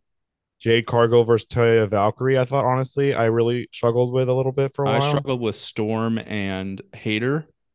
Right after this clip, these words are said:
Speaker 1: Yep, that one I struggled with.
Speaker 2: I struggled
Speaker 1: Uh,
Speaker 2: with the North American Championship triple threat.
Speaker 1: What about Noam Dar versus Dragon Lee? I struggled with
Speaker 2: That one, too. Um,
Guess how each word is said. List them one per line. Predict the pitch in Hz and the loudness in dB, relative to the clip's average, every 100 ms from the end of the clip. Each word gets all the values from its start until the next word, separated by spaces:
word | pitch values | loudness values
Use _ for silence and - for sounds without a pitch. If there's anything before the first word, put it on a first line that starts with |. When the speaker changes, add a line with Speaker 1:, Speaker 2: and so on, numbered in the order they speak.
| - | -2
Speaker 1:
Yep, | 113 127 | 0 2
that | 135 123 | 2 2
one | 127 | 0
I | 127 | -2
struggled | - 135 131 135 | -2 0 0 2
with. | 139 135 - | 2 2 -4
Speaker 2:
I | 117 | -10
struggled | - 120 117 113 | -4 -2 -2 0
Speaker 1:
Uh, | 104 | 0
Speaker 2:
with | 104 - | -2 -4
the | 110 107 101 98 | -4 -2 -2 -4
North | 107 110 110 | -4 -4 -2
American | 117 110 110 | -4 -4 -6
Championship | - 107 107 110 - 104 | -6 -6 -6 -6 -6 -8
triple | - 104 98 | -6 -8 -8
threat. | - 120 151 _ _ _ _ _ _ _ _ - | -4 -2 -2 _ _ _ _ _ _ _ _ 0
Speaker 1:
What | 120 | 2
about | 120 110 | 2 4
Noam | 117 117 113 | 4 4 4
Dar | 113 | 2
versus | 110 - 107 | 0 -2 -4
Dragon | 107 107 101 98 | -2 -4 -4 -4
Lee? | 101 113 131 | -4 -2 -4
I | |
struggled | 127 135 135 139 | -4 -6 -6 -4
with | 147 | -2
Speaker 2:
That | 101 104 | -2 -2
one, | 110 117 131 - _ _ _ _ _ - | -4 -4 -6 -10 _ _ _ _ _ -12
too. | - 113 143 190 _ _ _ _ _ _ | -6 -4 -4 -6 _ _ _ _ _ _
Um, | 104 101 95 95 | -6 -4 -4 -6